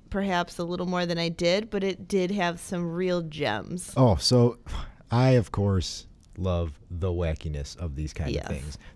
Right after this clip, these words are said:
Speaker 2: This is a Jay Roach movie, who's the guy that did, like, the Austin Powers movies. Basically,
Speaker 1: Mm-hmm.
Speaker 2: if you see his name attached to stuff, you know you're about to get some zaniness.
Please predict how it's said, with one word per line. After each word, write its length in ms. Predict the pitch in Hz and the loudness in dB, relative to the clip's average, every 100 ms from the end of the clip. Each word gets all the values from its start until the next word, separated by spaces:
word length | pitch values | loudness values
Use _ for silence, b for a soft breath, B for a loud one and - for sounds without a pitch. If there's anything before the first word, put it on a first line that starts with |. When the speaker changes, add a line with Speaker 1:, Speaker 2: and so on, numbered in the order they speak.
| - | 10
Speaker 2:
This 260 | 190 - | 10 10
is 220 | - 143 | 4 4
a 80 | 120 | 4
Jay 300 | 101 85 123 | 2 6 6
Roach 360 | 113 110 113 - | 8 8 6 4
movie, 380 | 117 117 117 107 | 2 4 2 2
who's 220 | 110 110 | 0 2
the 100 | 98 | 2
guy 220 | 98 101 104 | 2 2 4
that 100 | 92 | 2
did, 140 | 104 | 2
like, 100 | 98 80 | 0 0
the 100 | 90 | -2
Austin 300 | 92 - 87 | -2 -2 -2
Powers 380 | 87 92 98 | 0 0 0
movies. 320 | 98 101 107 - | -2 -2 -4 2
Basically, 380 | 185 196 170 143 | 4 6 6 6
Speaker 1:
Mm-hmm. 20 | |
Speaker 2:
if 80 | 123 | 6
you 80 | 120 | 2
see 180 | - 110 | 2 4
his 180 | 104 98 | 4 4
name 200 | 98 98 | 2 2
attached 300 | 95 92 90 | 2 0 0
to 80 | |
stuff, 260 | 87 98 92 | -2 -2 0
you 60 | 87 | -2
know 80 | |
you're 100 | 85 | 0
about 200 | 82 82 82 | 0 -2 -2
to 40 | |
get 140 | 78 - | -4 -6
some 160 | 80 | -6
zaniness. 560 | 76 82 80 80 80 - | -4 -2 -2 -2 -4 -8